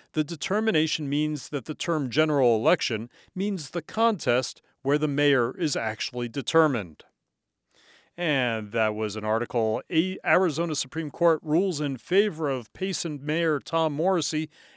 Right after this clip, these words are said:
and there will be no recall election next March. And that was from Arizona's Law dot org.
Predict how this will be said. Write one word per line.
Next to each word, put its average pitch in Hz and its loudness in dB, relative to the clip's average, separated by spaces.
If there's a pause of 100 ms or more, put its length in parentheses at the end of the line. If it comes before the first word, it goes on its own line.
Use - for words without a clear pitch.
and 110 -4
there 107 -6
will 107 -6
be 120 -4
no 123 2
recall 139 0
election 143 -2
next 110 -8
March. - 0 (640)
And 101 -10
that 98 -6
was 92 -10
from 104 -6
Arizona's 98 -6
Law 101 0
dot 95 -4
org. 98 -4